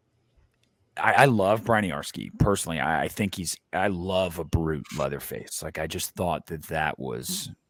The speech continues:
I, oh yeah, just fucking awesome. But for me, um, I just think that it,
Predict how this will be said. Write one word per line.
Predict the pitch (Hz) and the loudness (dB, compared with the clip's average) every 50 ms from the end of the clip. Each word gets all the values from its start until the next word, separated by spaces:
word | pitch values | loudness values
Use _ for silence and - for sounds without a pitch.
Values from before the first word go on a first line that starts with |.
| _ _ - - | _ _ -6 -4
I, | 78 69 57 - - 76 | -2 -2 -2 -2 -2 -4
oh | 73 64 - - | -4 -6 -6 -8
yeah, | - - - - - - - - - - | -10 -12 -12 -14 -16 -16 -18 -18 -16 -14
just | - - - - | -14 -12 -12 -10
fucking | - - - - - - - | -8 -8 -8 -10 -10 -12 -14
awesome. | - - - - - - 64 - 85 - _ _ _ | -14 -12 -12 -12 -12 -12 -12 -14 -16 -18 _ _ _
But | 101 95 95 95 92 - - - - - - - - - _ _ | 4 4 4 4 0 -4 -12 -20 -20 -20 -20 -20 -20 -20 _ _
for | - - - 156 | 2 6 6 6
me, | 156 160 170 180 180 175 170 - _ _ _ _ _ _ _ _ _ _ _ _ - _ _ _ - | 8 8 6 6 6 4 4 0 _ _ _ _ _ _ _ _ _ _ _ _ -20 _ _ _ 2
um, | 110 110 110 110 107 107 107 107 104 107 104 101 98 - - | 4 6 6 6 6 6 4 4 2 0 0 -2 -4 0 2
I | 117 151 | 2 2
just | 156 190 208 - - | 4 2 2 2 4
think | 202 180 - | 2 4 4
that | 180 170 - - - | 2 0 0 -2 -6
it, | - - | -8 -8